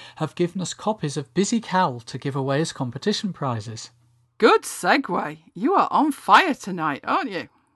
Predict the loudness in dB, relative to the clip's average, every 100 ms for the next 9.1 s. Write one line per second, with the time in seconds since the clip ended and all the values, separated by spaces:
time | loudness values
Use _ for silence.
0 | -4 -4 -2 -2 -2 0 0 2 2 0
1 | -8 _ -20 -20 -20 _ -6 -6 _ -4
2 | 2 2 2 -4 -2 -2 -2 -4 -2 -2
3 | -4 -8 -12 -12 _ _ _ 2 2 4
4 | 2 0 -4 0 0 4 6 6 4 0
5 | _ -10 -4 2 2 2 -2 -4 -8 _
6 | -14 -12 -12 -16 -20 -20 _ _ _ -20
7 | -20 _ -20 -6 0 0 0 -6 -4 -6
8 | -4 -4 -4 -4 -6 -8 -10 -12 -10 -8
9 | -10